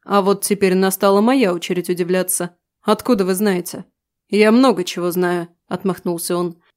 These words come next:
«Что ж ты раньше про свою магию молчал? Какими стихиями владеешь?»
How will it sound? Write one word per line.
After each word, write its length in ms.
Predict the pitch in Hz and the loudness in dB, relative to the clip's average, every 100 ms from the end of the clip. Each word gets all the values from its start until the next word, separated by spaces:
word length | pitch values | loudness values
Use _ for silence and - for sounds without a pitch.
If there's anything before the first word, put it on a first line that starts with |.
| _ | _
«Что 200 | - 214 | -4 -2
ж 60 | |
ты 140 | - 220 | 2 2
раньше 260 | 220 202 | 2 0
про 140 | 185 190 | -2 -4
свою 260 | - 208 | 0 2
магию 340 | 214 208 180 185 | 4 2 2 0
молчал? 540 | 180 185 - 180 170 _ - | 0 -2 -2 -4 -6 _ -2
Какими 340 | 214 226 208 | 0 2 2
стихиями 520 | 196 202 - 196 196 | 0 -4 0 2 4
владеешь?» 560 | 190 208 196 202 202 | 4 4 4 4 2